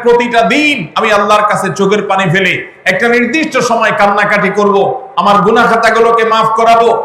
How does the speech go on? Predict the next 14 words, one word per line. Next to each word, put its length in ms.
জাহান্নামে, 600
জাহান্নামীদের 680
তালিকা 360
আমার 200
নাম 180
যদি 200
কোনো 260
কারণে 340
যেয়ে 280
থাকে, 300
আমি 200
এমন 300
ভাবে 240
রোনাজারি 440